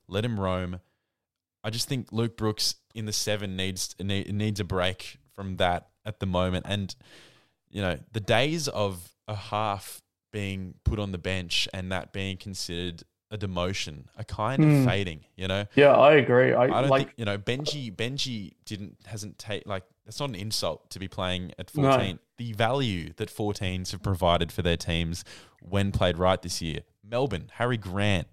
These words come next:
Speaker 1: is a-, as much a part of that team as Brandon Smith.
Speaker 2: Hmm.
Speaker 1: But
Speaker 2: I think that extends across the park for the whole seventeen. I mean, we saw it with David Fifita. Um, we
Speaker 1: Yeah.
Speaker 2: talked about it being possibly something that Tamalolo looks at,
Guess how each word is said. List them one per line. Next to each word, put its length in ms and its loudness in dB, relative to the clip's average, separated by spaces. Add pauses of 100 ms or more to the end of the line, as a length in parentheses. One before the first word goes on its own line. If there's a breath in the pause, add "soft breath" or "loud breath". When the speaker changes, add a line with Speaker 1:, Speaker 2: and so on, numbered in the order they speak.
(120)
Speaker 1:
is 220 0
a-, 160 -8
as 120 -2
much 320 -2
a 40 -4
part 280 2
of 40 0
that 180 2
team 220 -2
as 100 -4
Brandon 440 -4
Smith. 420 -4 (460 soft breath)
Speaker 2:
Hmm. 260 2 (240)
Speaker 1:
But 260 2 (440)
Speaker 2:
I 80 8
think 180 8
that 140 10
extends 720 4
across 360 4
the 60 2
park 480 8 (160)
for 320 4
the 80 2
whole 180 8
seventeen. 760 0
I 40 -2
mean, 360 2
we 100 6
saw 180 8
it 40 6
with 100 4
David 300 6
Fifita. 640 6 (380 soft breath)
Um, 200 4
we 80 4
Speaker 1:
Yeah. 60 4
Speaker 2:
talked 300 2
about 280 8
it 100 4
being 480 0
possibly 540 2
something 240 0
that 120 0
Tamalolo 600 6
looks 300 2
at, 220 4